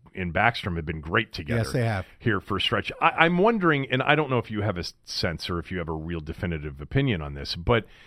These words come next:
Speaker 1: they won the first two games of the series. Now, they did get demolished in game three. I mean, they got, it was a one-sided blowout. Is it too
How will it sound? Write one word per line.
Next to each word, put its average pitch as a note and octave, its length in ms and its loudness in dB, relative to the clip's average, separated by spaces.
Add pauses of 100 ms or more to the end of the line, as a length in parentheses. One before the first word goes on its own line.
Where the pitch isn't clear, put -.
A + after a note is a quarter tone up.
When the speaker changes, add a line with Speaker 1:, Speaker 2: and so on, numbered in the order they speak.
(540)
Speaker 1:
they B2 280 4
won A#3+ 300 4
the A3 100 4
first - 440 0
two C#3 160 0
games G2+ 360 0
of D2+ 60 -10
the C#2 60 -12
series. - 600 -4 (120)
Now, C#3 140 4
they G3 140 4
did G#3 280 2
get E3 220 0
demolished G#2+ 920 2 (440)
in A#2+ 200 4
game F#2 280 2
three. E2+ 440 -4 (100)
I A2+ 80 4
mean, A#2 260 2 (100)
they C#3 280 4
got, C#3+ 420 2
it D3 140 2
was C#3 180 2
a A2+ 100 4
one-sided C#3 1080 4 (260)
blowout. F#2+ 720 2 (800)
Is D#3+ 200 6
it F#3 200 2
too A#3+ 340 2